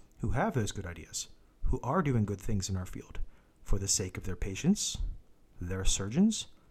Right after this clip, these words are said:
and their teammates. Twenty twenty-three is going to be a good season for us.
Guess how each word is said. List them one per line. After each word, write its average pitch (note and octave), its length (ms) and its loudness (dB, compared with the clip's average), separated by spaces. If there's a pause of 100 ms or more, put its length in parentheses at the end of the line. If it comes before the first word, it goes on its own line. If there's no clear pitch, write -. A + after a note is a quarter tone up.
(200)
and A2 140 0
their E3 80 -2
teammates. - 480 2 (960)
Twenty F#3 420 6
twenty-three F#3 760 10
is A#2+ 220 -2
going C#3 280 6
to B2+ 80 2
be C3 140 4
a A#2 40 4
good A#2 200 2
season A2 280 2
for F#2+ 160 4
us. - 280 -6